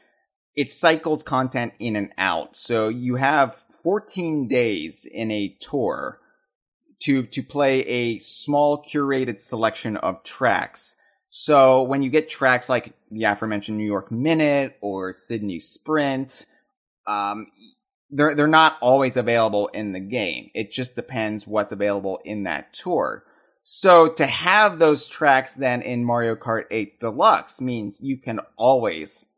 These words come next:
play on those tracks, which is really cool because there have been times where I'd be like, "Oh, I wish I could access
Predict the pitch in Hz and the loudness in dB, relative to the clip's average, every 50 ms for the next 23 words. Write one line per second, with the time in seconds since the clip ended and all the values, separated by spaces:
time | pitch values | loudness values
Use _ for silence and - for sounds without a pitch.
0 | _ _ _ - 123 113 104 98 98 92 87 85 - - - 151 147 104 98 127 | _ _ _ -2 0 0 0 0 -2 -4 -8 -8 -10 -8 -6 -2 -2 -2 -2 -2
1 | 170 233 220 185 151 123 139 143 151 143 127 113 104 - - - 202 165 127 104 | -4 -4 -4 -4 -4 -2 0 2 2 2 2 0 -2 -4 -4 0 0 0 0 0
2 | 117 117 131 127 120 - - - _ _ _ - 156 147 160 170 170 175 156 135 | -2 -2 -2 -4 -4 -4 -12 -20 _ _ _ 0 2 4 6 6 6 4 2 0
3 | - 151 156 170 175 156 143 - 143 135 123 113 127 131 127 - - 165 165 147 | 0 0 0 2 2 0 0 0 0 -2 0 2 0 0 0 0 2 4 4 4
4 | 143 143 151 147 160 143 127 139 127 - - 117 127 135 131 - - 135 120 113 | 6 4 2 2 0 0 0 0 -2 0 2 4 4 4 2 0 -2 -2 -2 -2
5 | 107 - - | -2 -6 -12